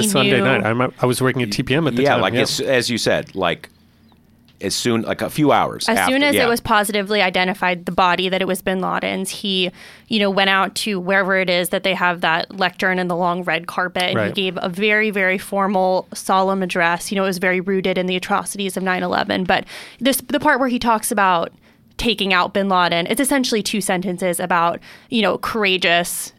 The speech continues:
Speaker 1: Americans went in and killed him, and that's all. And
Speaker 3: And it
Speaker 1: then
Speaker 3: wa-, and it was, didn't, it wasn't, I mean, you know the words, I don't
Speaker 1: Mm-hmm.
Speaker 3: remember, just from memory.
Speaker 1: Yeah.
Speaker 3: But I feel like it was almost, he said something like, you know, "Justice was delivered."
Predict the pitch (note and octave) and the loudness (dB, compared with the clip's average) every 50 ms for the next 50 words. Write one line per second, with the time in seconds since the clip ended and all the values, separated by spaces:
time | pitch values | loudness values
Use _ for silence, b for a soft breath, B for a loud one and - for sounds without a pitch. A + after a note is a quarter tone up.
0 | _ - - G3+ G3+ G#3 G3 F#3+ F#3+ F#3 F#3 - G3 F#3 F#3 F#3 F#3 F#3+ F#3 E3+ | _ -8 -4 0 0 2 2 2 2 0 -2 -4 -4 -4 -2 -2 -2 -4 -4 -4
1 | - - B B B B B B B B B _ A#3 F#3+ G#3 G3+ G3 G3 F#3+ F#3+ | -6 -8 B B B B B B B B B _ -2 2 2 4 4 4 2 2
2 | F#3+ F#3 F3+ F3+ F3+ F3+ F#3 G3 G3 - - - G#3 G3 - - - - G3 - | 2 0 0 -2 -4 -6 -8 -10 -12 -14 -6 -6 -4 -4 -4 -6 -6 -6 -4 -6
3 | - - - - G#3+ G3+ E3 - F#3+ - G3 - B2+ B2+ - B3 B3+ C4+ - - | -6 -4 -2 -2 0 0 -2 -2 -4 -4 -2 -2 0 0 2 2 2 2 2 0
4 | G#3+ F#3+ - C#3 C#3+ D3 E3+ F3 E3+ - D3 E3 G#3 G#3 - - - - - - | 0 0 -2 0 0 0 0 -2 -2 -4 -2 -2 -2 -4 -6 -8 -14 -16 -18 -16
5 | - C3 C3 D#3 E3 F3 - - - G2 G#2 G2+ G2 G#2+ A#2 A2+ A2+ A2 G#2+ F#2+ | -8 -2 -2 -2 -2 -2 -6 -4 -4 -4 -2 -2 -2 -2 0 0 2 2 2 0
6 | F#2 F2 F#2+ G#2 A2 - - D2 F#2 G2 G#2 A#2 A#2 G2 F2+ F#2 - - F2+ F2 | 0 0 0 0 0 -2 -2 -2 0 0 0 0 0 0 -2 -2 -4 -6 -8 -8
7 | E2+ F#2+ - - - - F2+ F2 G2 A#2 A2+ F#2+ F2 E2 - - G#3 F3+ - F#3+ | -6 -6 -8 -6 -6 -2 0 0 2 2 2 0 -2 -2 -4 -4 -2 -2 -2 -6
8 | - - A2 A2+ G#2 - - G3+ A#3 A3+ G3 - A2 G#2 G2+ - A2+ G#2+ A2 A2 | -6 -2 -2 -2 0 0 0 2 2 2 0 0 0 0 2 2 2 2 2 0
9 | G2 - - G#2+ - - B2+ G#2+ - A#2 F#2+ - G2 F2+ F2 E2 F2 F2+ E2 C#2+ | -2 -2 -4 -6 0 0 0 0 0 -2 -4 -2 -4 -6 -4 -4 -2 -2 -2 -2
10 | C#2 - G2+ F#2+ - - - G2 F2 - - F2+ D#2 D2 - E2 D2 D2 D2+ E2+ | -2 0 0 0 -2 -2 -4 -6 -6 -4 -4 -6 -6 -4 -4 -4 -4 -2 0 -2
11 | F2+ D#2+ C2+ C2 G1+ G1+ - | -2 -2 -2 -8 -8 -10 -12